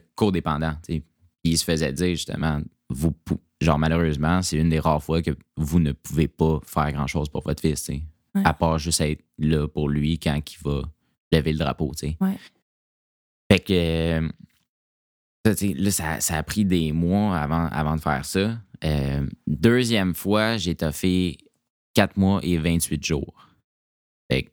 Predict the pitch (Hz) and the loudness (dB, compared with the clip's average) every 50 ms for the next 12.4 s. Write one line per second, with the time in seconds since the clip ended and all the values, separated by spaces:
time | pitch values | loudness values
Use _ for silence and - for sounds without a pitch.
0 | - - - 82 82 - - - 71 73 76 78 71 - 73 69 - 69 71 85 | -4 0 2 2 2 0 -2 -2 0 2 2 2 0 0 -2 -2 -2 0 0 0
1 | 82 - - 76 73 73 - - - - - 78 71 67 71 - - - 78 73 | 0 0 0 0 0 0 0 -2 -2 0 0 0 0 0 -2 -2 -2 0 0 0
2 | 71 73 - 69 73 - - 71 - - - - - - - - - 170 104 107 | 0 -2 -2 -2 -2 -2 -2 -4 -4 -2 -2 0 0 -2 0 0 2 2 2 0
3 | - - 196 190 185 185 175 175 180 190 190 _ _ _ - - - - - - | 0 0 0 2 2 0 0 -2 -6 -8 -12 _ _ _ 0 0 2 2 2 0
4 | - - - - 53 - - - 80 76 78 78 76 73 69 82 101 101 104 101 | 0 0 -2 -2 -4 -6 -4 0 2 2 4 2 2 2 2 4 4 6 4 4
5 | 95 95 87 85 80 - - 101 104 104 90 87 80 80 69 76 76 - 78 73 | 4 2 2 0 0 0 0 2 2 2 2 2 2 2 0 0 0 0 -2 -2
6 | - 92 90 82 78 73 58 80 85 78 87 82 - 87 82 82 82 78 73 - | 0 2 2 2 2 0 0 0 0 0 -2 -2 -2 0 0 0 2 0 0 0
7 | 82 85 98 104 - _ _ _ _ _ _ _ _ _ _ _ _ _ _ _ | 0 0 0 -2 -6 _ _ _ _ _ _ _ _ _ _ _ _ _ _ _
8 | 87 82 82 82 82 82 82 - - _ _ _ _ _ _ _ 78 87 90 98 | 2 2 4 2 2 0 -2 -4 -8 _ _ _ _ _ _ _ 0 2 4 4
9 | 104 107 110 110 107 - 104 - 101 98 90 85 98 117 113 - - 110 - - | 2 2 2 0 0 -2 -2 0 0 0 0 0 0 -2 -2 0 0 -2 0 0
10 | 82 71 - _ _ - 107 107 110 104 90 76 78 78 73 - 87 87 90 92 | -2 -2 -2 _ _ 0 2 2 4 4 2 2 0 -2 -2 0 0 2 2 2
11 | 90 85 78 76 73 73 71 71 71 71 71 67 65 65 65 67 78 73 67 71 | 0 0 0 0 0 0 0 0 0 0 0 0 -2 -2 -2 0 0 0 0 0
12 | 67 - 76 73 73 76 73 | 0 0 0 0 0 -2 -4